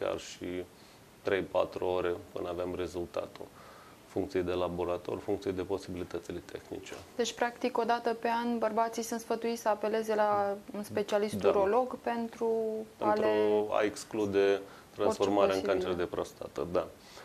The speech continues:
Speaker 1: O dată pe an e recomandabil de la vârsta patruzeci și cinci de ani s-, bărbații să vină în vizită pe la urolog sau, în caz de apariție anumitor simptomatologie, să vină, pentru că un, o profilaxie este mult mai ușoară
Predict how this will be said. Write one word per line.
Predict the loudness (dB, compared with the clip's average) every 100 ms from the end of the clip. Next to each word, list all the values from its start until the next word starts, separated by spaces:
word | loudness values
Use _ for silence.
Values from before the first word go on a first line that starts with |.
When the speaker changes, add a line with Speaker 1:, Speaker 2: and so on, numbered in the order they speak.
| -6 0
Speaker 1:
O |
dată | 2 4 4
pe | 4
an | 4
e | 4
recomandabil | 4 4 4 4 4 2
de | 4
la | 2
vârsta | 2 0 -2 -2
patruzeci | -2 -2 -8
și | -4
cinci | -4
de | -2 -4
ani | -4 -6
s-, | -10 -14 -14 -12 -4
bărbații | 0 2 0 -2
să | -4 -4 -2
vină | -2 -2 -4 -8 -18 -8
în | -4
vizită | -4 -2 -4 -4 -6
pe | -2
la | 0
urolog | 0 0 0 -2 -4
sau, | -2 0 0
în | 0
caz | 0 -2
de | 2
apariție | 0 0 -2 -2 -2
anumitor | -2 -2 -2
simptomatologie, | -4 -6 -4 -2 0 -2 -2 -4 -4 -6 -8 -12 -20 -20 -20 -20 -18
să | -4 0 2 2 0
vină, | 2 2 0 -4 -6 -8 -20 -20 -20 -2
pentru | 0 0 0 -4 2
că | 4
un, | 6 6 4 2 0 -4 0
o | 0
profilaxie | 2 -2 2 2 2 0 -2 2 2 2 -2 -12 -20 -20 -20 -4
este | -4 0
mult | -2 0 0
mai | 0 0
ușoară | 0 2 4 2 0